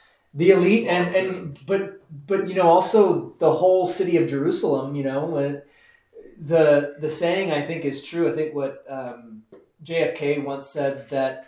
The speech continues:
Speaker 1: a rising tide lifts all boats. You know, when things are good all over, even, even the lowest people have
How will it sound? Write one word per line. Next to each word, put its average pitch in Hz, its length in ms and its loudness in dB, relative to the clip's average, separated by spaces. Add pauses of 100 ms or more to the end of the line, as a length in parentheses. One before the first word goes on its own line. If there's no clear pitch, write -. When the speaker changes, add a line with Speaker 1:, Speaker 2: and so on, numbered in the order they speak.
Speaker 1:
a 139 300 -6
rising 147 480 -2
tide 139 440 -4
lifts 139 240 -6
all 131 280 -2
boats. - 680 -6 (360)
You 135 140 -10
know, 156 200 0
when 143 280 -2
things 196 300 -2
are 170 180 0
good 175 300 2
all 147 320 4
over, 202 440 -2 (480)
even, 175 640 -4
even 170 280 -6
the 139 120 -2
lowest - 560 2
people 127 460 -8
have 143 440 -4